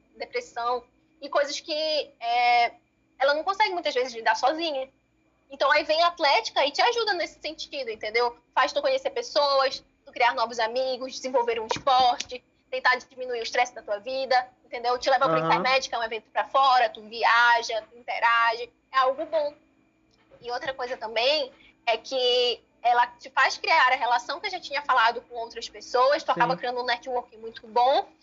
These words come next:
Speaker 1: e, de quebra, as atléticas, a gente pode até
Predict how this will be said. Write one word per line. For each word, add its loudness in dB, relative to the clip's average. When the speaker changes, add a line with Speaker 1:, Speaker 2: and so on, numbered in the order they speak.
Speaker 1:
e, -2
de -8
quebra, 2
as 0
atléticas, 0
a -10
gente -12
pode -2
até 0